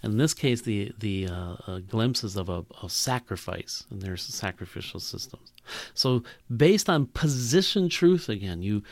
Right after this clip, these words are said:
and the mercies of God, you would serve because notice it's your reasonable service. It just makes sense. And it's how we show our response to this truth and to these mercies and to this grace. And it shows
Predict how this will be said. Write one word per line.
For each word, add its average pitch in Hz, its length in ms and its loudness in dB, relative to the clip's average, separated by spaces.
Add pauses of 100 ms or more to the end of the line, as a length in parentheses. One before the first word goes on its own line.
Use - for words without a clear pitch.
(200)
and 117 140 -2
the 107 40 -2
mercies 151 600 0
of 135 140 -2
God, 127 340 -4
you 117 160 0
would 113 160 0
serve 143 480 4
because 104 400 -4
notice 123 340 2
it's 110 220 -2
your 104 140 0
reasonable 156 880 0
service. - 760 -4 (220)
It - 140 -12
just - 340 -10 (240)
makes 104 420 -6 (100)
sense. - 760 -4 (480)
And 98 100 -2
it's 98 160 -2
how 113 160 -2
we 107 160 0
show 107 320 2
our 98 160 2
response 110 640 -2
to - 100 -12
this 101 240 -4
truth 107 400 -2
and 101 140 -8
to 104 100 -8
these 92 240 -2
mercies 98 480 -2
and 87 140 -6
to 117 120 -2
this 101 200 -2
grace. 98 400 0 (360)
And 104 120 4
it 98 100 2
shows 110 380 4